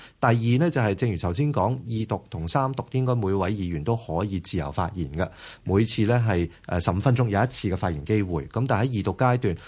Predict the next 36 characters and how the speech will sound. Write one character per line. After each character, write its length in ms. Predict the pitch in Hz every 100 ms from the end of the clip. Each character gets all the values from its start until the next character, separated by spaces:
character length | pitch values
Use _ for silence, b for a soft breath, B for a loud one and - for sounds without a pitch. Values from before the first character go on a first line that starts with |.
| B
梁 140 | 92 87
君 120 | 135
彥 200 | 127 90
呢 100 | 107
就 100 | 107
已 280 | 82 95 104
經 240 | 147 127 113
喺 240 | 98 113
仲 180 | - 101
有 80 | 98
十 140 | - -
幾 140 | 98
位 180 | 113 107
議 120 | 104 92
員 180 | 76 67
示 300 | - - -
意 320 | 98 92 104
仲 180 | 104 87
要 100 | 90
發 200 | 90 95
言 160 | 85 78
嘅 60 |
時 180 | 92 78
候 200 | 76 78
呢， 80 | 113 B B
就 140 | - 92
已 180 | 92
經 140 | 110 123
停 280 | 107 78 76
止 280 | - 87 101
我 80 | 90
哋 100 | 85
嘅 60 |
討 220 | 85 82
論 140 | 90
啦。 100 | 73